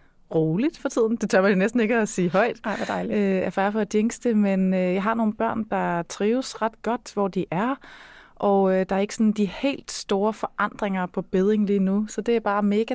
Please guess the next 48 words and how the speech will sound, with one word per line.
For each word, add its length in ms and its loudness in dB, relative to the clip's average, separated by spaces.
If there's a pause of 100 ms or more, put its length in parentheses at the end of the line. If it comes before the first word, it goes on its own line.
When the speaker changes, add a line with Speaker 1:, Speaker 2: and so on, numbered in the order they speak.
Speaker 1:
dejligt. 500 -2
Og, 380 0
øh, 100 -2 (580)
ja, 80 -2
som 140 2
du 60 -2
sagde, 180 0
Camille, 320 2
så 120 -4
er 40 2
jeg 100 2
også 140 -2
heldig 400 -2
at 80 -2
have 220 0
en 200 -2
efternøler, 540 -2
og 80 -2
jeg 80 -2
synes 160 -12
bare, 240 0
det 60 -4
er 60 0
det 100 -2
bedste 260 -2
i 40 -2
verden, 280 0
og 100 -2
jeg 60 0
er 40 0
så 100 -2
lykkelig 340 0
over 200 -2
det. 120 -4 (680)
Fordi 420 0 (260)
de 80 2
der 200 0
to 320 -6
store 280 -4
drenge 420 -2
er 260 -4
bare 260 -4
så 320 -4 (280)
utrolig 680 -4
søde 360 0
ved 80 0
deres 240 -2
lillesøster. 560 -2